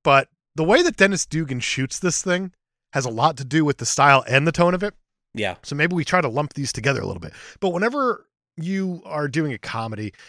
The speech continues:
Speaker 1: comedies are typically more evenly lit, brighter lit, so that you don't have to match up shots as much. It gives the actors room to play. So in the editing room, it's a little bit easier to throw it all together if there is anyone improving or whatever it might be. Usually in a comedy, people laugh,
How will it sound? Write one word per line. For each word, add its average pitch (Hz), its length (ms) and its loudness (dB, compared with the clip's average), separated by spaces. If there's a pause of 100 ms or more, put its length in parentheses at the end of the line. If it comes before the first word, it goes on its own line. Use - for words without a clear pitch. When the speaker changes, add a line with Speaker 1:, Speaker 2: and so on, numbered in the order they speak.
Speaker 1:
comedies 277 380 -4
are 120 40 -12
typically 143 420 -6
more 117 380 -6
evenly 131 360 -4
lit, 117 340 -4
brighter 120 400 -2
lit, 113 280 -4 (340)
so 156 140 -2
that 127 300 4 (200)
you 175 100 0
don't 190 120 2
have 185 120 -2
to 143 80 -4
match 135 300 2
up - 100 -2
shots 127 300 -2
as 117 120 -10
much. 123 260 -2
It 104 80 -14
gives 127 220 -8
the 123 120 -4
actors 113 500 -6 (320)
room 135 260 -4
to 120 100 -10
play. 123 580 -4 (240)
So 127 240 -2
in 120 80 -8
the 107 140 -8
editing 120 300 -4
room, 113 160 -8
it's - 140 -14
a 110 40 -16
little 123 100 -8
bit 113 140 -10
easier 107 240 -12
to - 60 -20
throw 120 140 -4
it 110 60 -4
all 110 80 -4
together 110 440 -6
if 95 80 -16
there 98 180 -12
is 110 160 -8
anyone 101 280 -12
improving 113 840 -6 (220)
or 120 100 -10
whatever 131 280 0
it 117 60 -4
might 104 220 -8
be. 82 260 -16
Usually 151 280 -6
in 143 60 -6
a 123 40 -4
comedy, 120 360 -4
people 104 300 -10
laugh, 107 320 -2